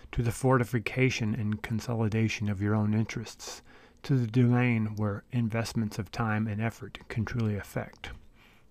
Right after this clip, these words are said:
Do not waste your life trying to change the system.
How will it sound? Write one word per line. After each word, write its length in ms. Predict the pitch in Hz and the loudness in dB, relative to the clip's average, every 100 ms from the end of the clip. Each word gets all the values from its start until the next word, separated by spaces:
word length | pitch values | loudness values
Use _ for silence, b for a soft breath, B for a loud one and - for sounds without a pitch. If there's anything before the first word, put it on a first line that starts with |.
| - _ | -20 _
Do 140 | 143 | 4
not 420 | 123 135 120 - - | 6 6 4 0 -6
waste 300 | 123 123 - | 2 2 2
your 100 | 127 | 0
life 380 | 113 107 101 - | 2 2 0 -4
trying 240 | - 107 101 | 0 0 0
to 80 | 104 | -2
change 320 | 117 107 98 | -2 0 0
the 100 | 107 | -4
system. 500 | - 113 - 110 | 0 -2 -2 -14